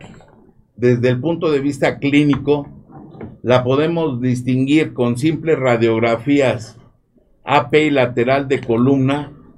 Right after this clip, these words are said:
¿sí? En el adulto, hasta inclusive en el área laboral no se toca mucho este tema, porque debería de ser uno de los requisitos fundamentales antes de la contratación,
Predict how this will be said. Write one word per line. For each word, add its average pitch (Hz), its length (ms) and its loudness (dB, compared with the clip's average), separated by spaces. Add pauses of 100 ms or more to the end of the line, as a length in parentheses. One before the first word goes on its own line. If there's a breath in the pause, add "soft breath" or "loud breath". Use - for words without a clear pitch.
(280)
¿sí? 131 320 -2 (100)
En 123 240 4
el 123 140 4
adulto, 123 680 2 (440)
hasta 110 240 -4
inclusive 123 840 -2
en 117 200 0
el 127 180 -2
área 151 260 0
laboral 127 540 0
no 131 160 -4
se 127 140 -6
toca 127 360 -4
mucho 123 320 0
este 127 240 -4
tema, 113 560 -2 (380 loud breath)
porque 107 300 0
debería 127 380 2
de 143 160 2
ser 139 260 -2
uno 143 240 -4
de 117 100 0
los 107 200 -2
requisitos 120 600 -8
fundamentales 107 800 -6
antes 123 300 -6
de 117 100 -2
la 110 160 -4
contratación, 117 1000 -4